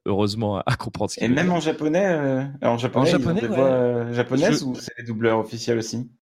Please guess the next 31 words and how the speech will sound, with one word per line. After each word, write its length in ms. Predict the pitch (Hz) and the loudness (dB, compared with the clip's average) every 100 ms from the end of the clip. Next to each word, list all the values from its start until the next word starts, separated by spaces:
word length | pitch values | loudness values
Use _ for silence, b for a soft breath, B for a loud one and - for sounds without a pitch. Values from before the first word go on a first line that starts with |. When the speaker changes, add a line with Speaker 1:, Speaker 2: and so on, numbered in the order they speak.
| _ | _
Speaker 1:
Alors, 260 | 143 156 156 | 0 2 0
c'est, 220 | 196 196 | -2 -2
quand 140 | 170 156 | 0 0
je 80 | |
dis 80 | 170 | 0
les 80 | 196 | 0
doubleurs 260 | 160 165 151 | 0 2 0
officiels, 340 | 151 156 220 | 0 -2 -2
c'est 140 | - | -2
les 40 | 151 | -2
doubleurs 260 | 143 160 | 0 0
officiels 420 | 156 151 139 190 156 | 0 -2 -2 0 2
dans 140 | 156 | 2
la 160 | 143 131 | 2 2
langue, 400 | 147 165 165 - | 2 0 -4 -2
euh, 400 | 117 110 107 104 | 0 2 4 4
Speaker 2:
Ok, 280 | 135 143 135 110 | 4 2 0 -2
ok. 140 | 120 - _ _ - | -6 -8 _ _ -4
Speaker 1:
localisée. 440 | 120 135 123 117 - _ | -2 0 0 -2 -8 _
Donc, 100 | - | -2
euh, 260 | 104 101 101 | 0 2 0
il 100 | 104 | 0
me 60 | |
semble 240 | 101 165 202 | 0 0 0
que 100 | 139 | -4
ce 140 | 113 | -4
sont 140 | 107 156 | -2 0
les 80 | 120 | 0
doubleurs 300 | 113 135 135 | 0 2 0
officiels 340 | 117 135 123 | 0 -2 0
japonais 480 | 107 117 117 101 | 0 0 0 -2